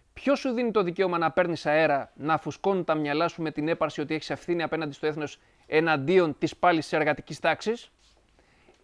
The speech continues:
Επί, επί σχεδόν εξήντα χρόνια, το μεσοαστικό κράτος έκανε και τίποτα άλλο παρεκτός να αποτελεί ένα κράτος που εξυπηρετούσε τα συμφέροντα μιας και μόνο τάξης; Δεν πλήρωσες το τίμημα αυτό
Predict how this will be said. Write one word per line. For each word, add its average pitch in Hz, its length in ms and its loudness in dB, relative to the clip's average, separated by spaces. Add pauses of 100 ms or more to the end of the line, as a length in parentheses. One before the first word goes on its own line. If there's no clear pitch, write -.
(180)
Επί, 160 540 4 (100)
επί 160 240 -2
σχεδόν 240 400 4
εξήντα 208 340 0
χρόνια, 190 500 -2 (380)
το 156 100 4
μεσοαστικό 160 580 0
κράτος - 400 0 (240)
έκανε 180 340 6
και 175 120 -2
τίποτα 185 360 0
άλλο 202 140 6
παρεκτός 190 580 6
να 202 80 0
αποτελεί 185 720 -2
ένα 202 260 0
κράτος 202 340 -2
που - 80 -6
εξυπηρετούσε 190 500 -6
τα 190 100 -6
συμφέροντα 190 640 -2 (200)
μιας 196 460 4
και 208 160 2
μόνο 220 240 2
τάξης; - 580 0 (1300)
Δεν 170 240 4
πλήρωσες 190 420 2
το 202 120 -2
τίμημα 214 400 0
αυτό 208 600 2